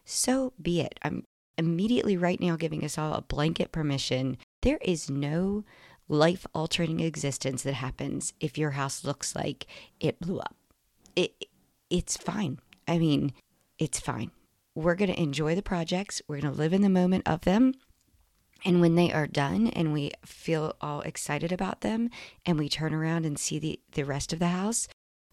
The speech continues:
we are going to take a really deep breath and we're gonna just go at it. Like, it's,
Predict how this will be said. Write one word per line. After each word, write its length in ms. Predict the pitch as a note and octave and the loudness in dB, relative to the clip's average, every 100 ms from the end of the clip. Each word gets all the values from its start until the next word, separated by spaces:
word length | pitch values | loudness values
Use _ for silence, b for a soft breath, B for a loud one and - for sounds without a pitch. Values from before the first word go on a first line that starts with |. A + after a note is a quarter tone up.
| - | -2
we 140 | D#3+ | 2
are 80 | D3 | 2
going 180 | D3+ D3 | 2 0
to 80 | C3+ | -2
take 260 | - D3+ - | -6 -6 -6
a 80 | |
really 460 | B2 B2+ D#3 E3 F3 | -8 -8 -6 -4 -4
deep 240 | F3 E3+ | -4 -6
breath 460 | - D#3+ F#3+ - - B B B - | -4 -4 -4 -6 -12 B B B 0
and 200 | D#3+ C#3+ | 0 0
we're 120 | C#3 | -2
gonna 220 | C#3 C#3+ | -4 -6
just 520 | B2+ C#3+ C3+ - - - _ _ _ _ _ _ _ _ - | -4 -4 -4 -8 -12 -16 _ _ _ _ _ _ _ _ -6
go 160 | D3+ C3 | -2 -2
at 160 | E3 | -2
it. 220 | G3+ - - | -4 -2 0
Like, 180 | E3+ - | 0 4
it's, 340 | F3+ - - | 0 0 -10